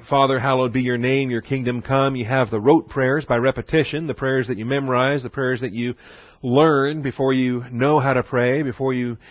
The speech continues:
develop the intimacy with God the Father to be able to pray in such a manner. And then you have the adolescent prayers where, uh, you have the, uh, audacity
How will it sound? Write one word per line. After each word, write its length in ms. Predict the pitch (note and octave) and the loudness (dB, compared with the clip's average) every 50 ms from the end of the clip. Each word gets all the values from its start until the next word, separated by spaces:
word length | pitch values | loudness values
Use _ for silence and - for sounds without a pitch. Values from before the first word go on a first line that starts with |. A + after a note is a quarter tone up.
| - - _ A#2+ | -20 -20 _ -2
develop 600 | B2 B2+ G#2 C3+ C#3+ D3+ C#3+ C3 - - - - | -2 2 4 6 6 6 6 6 4 2 -2 -4
the 180 | A#2+ A#2+ A#2+ B2+ | -4 -2 -2 -2
intimacy 420 | C3 - C#3 C3 A#2+ - C3+ C3 | -4 -4 -6 -6 -6 -6 -6 -4
with 180 | B2+ A#2+ A2+ A2+ | -4 -4 -2 0
God 260 | C3 B2+ B2+ B2 A#2 | 2 2 2 0 0
the 60 | A#2+ | -4
Father 580 | - - C#3+ D3 D3 C3+ B2 A#2+ B2 C#3 C#3 B2+ - - | -2 2 4 4 4 4 2 0 -2 -4 -6 -10 -12 -8
to 120 | A#2+ A2+ | -8 -6
be 180 | A2 A#2+ B2 B2 | -2 -2 0 0
able 180 | A#2+ A#2 A2+ | 0 -2 -4
to 100 | - A2+ | -8 -10
pray 300 | F#2+ - C3 B2+ B2 A#2+ | -8 -4 -2 -2 -2 -2
in 80 | A2+ G#2+ | -4 -4
such 260 | - B2 A2+ - - | -4 -6 -6 -6 -8
a 20 | |
manner. 360 | A2+ A#2 A2+ A2 A2 B2 D3+ - _ _ _ _ _ _ - - - - - - - - | -8 -8 -6 -6 -6 -8 -10 -12 _ _ _ _ _ _ -20 -20 -20 -20 -20 -20 -16 -4
And 160 | - B2 B2+ | -2 2 6
then 220 | C#3 D3+ E3+ F3+ F3 | 6 6 6 4 2
you 160 | E3 D3+ C#3+ | 2 0 2
have 400 | C#3+ D#3 D#3 D#3+ D#3+ D#3 C3+ B2+ | 2 2 4 4 4 4 2 2
the 280 | C#3 C#3 C#3 C#3 D3 | 0 2 2 2 2
adolescent 640 | C#3+ D3 C#3+ C3+ C#3 D#3 F3 F3+ - - D#3 C3 A2+ | 2 2 4 4 6 6 6 4 2 0 -4 -4 -2
prayers 680 | - C#3+ C3 C3 C3 C3 C3+ D3+ F3+ G3+ F#3+ - - - | 0 2 4 4 4 4 2 2 0 -2 -4 -8 -14 -12
where, 540 | C3+ B2 B2+ C3 C3+ C3+ C3+ C3+ C3 C3+ C3+ _ - - - - - - _ _ - | -6 -2 0 2 4 4 4 4 2 0 -2 _ -18 -20 -20 -20 -20 -20 _ _ -6
uh, 200 | C3+ B2+ B2+ B2 | -2 -2 0 0
you 240 | A#2+ B2 B2+ B2+ A#2 | 0 0 -2 -2 -2
have 440 | A#2+ C#3 C#3 C3+ C3+ C3+ B2+ A2 A2+ | -2 -2 -2 0 0 0 -2 -2 -2
the, 380 | B2 B2+ B2+ B2 A#2+ A#2 A#2 A2 - | -2 0 0 0 -2 -4 -6 -8 -12
uh, 360 | - B2 A#2+ A#2 A2+ G#2+ A2+ - | -12 -8 -6 -6 -4 -6 -6 -2
audacity 1040 | - A#2+ B2 A#2+ A2 - C3 C#3+ D#3+ E3+ - - D#3 C3+ A#2 B2 B2 D3+ F#3+ F#3 | 0 2 2 2 2 0 0 2 0 0 -2 0 0 0 2 2 0 -2 -2 -6